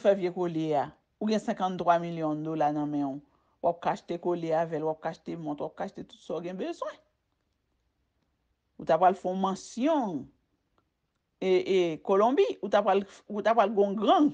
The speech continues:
ha. Ou ta gon gran ha Kolonbi. Mon chè, pawòl sa, moun mwen tande k ap pale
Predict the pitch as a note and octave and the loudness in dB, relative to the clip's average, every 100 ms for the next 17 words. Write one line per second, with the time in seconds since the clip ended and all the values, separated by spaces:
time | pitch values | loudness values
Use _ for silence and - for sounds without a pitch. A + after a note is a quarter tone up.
0 | - D#3+ - - _ _ _ _ _ _ | 0 0 0 -6 _ _ _ _ _ _
1 | _ _ _ _ _ _ _ E3 G3 B3 | _ _ _ _ _ _ _ 0 2 4
2 | A3 A3+ G#3 A3+ - A#3 A#3+ G#3+ C#4+ A#4 | 4 4 2 2 2 2 2 2 2 0
3 | D#5 _ _ _ _ _ _ _ _ _ | -8 _ _ _ _ _ _ _ _ _
4 | _ _ _ _ _ _ _ _ _ _ | _ _ _ _ _ _ _ _ _ _
5 | _ _ G3+ C4 D4 E4+ E4 E4+ F4+ - | _ _ -2 0 4 6 8 6 2 -4
6 | _ _ _ _ _ _ _ _ _ _ | _ _ _ _ _ _ _ _ _ _
7 | _ _ _ _ - A3 C4+ D4+ D4 A3 | _ _ _ _ 0 6 8 8 6 4
8 | G3+ A3 B3 C#4 D#4 _ _ _ _ _ | 6 6 4 0 -6 _ _ _ _ _
9 | _ _ F#3 G3 D4 C#4+ D4 C#4+ D#4 C4+ | _ _ -2 4 4 6 4 6 6 6
10 | C4+ C4 - _ F#4 D4 A3 C4+ C#4+ | 6 4 2 _ 6 6 6 6 4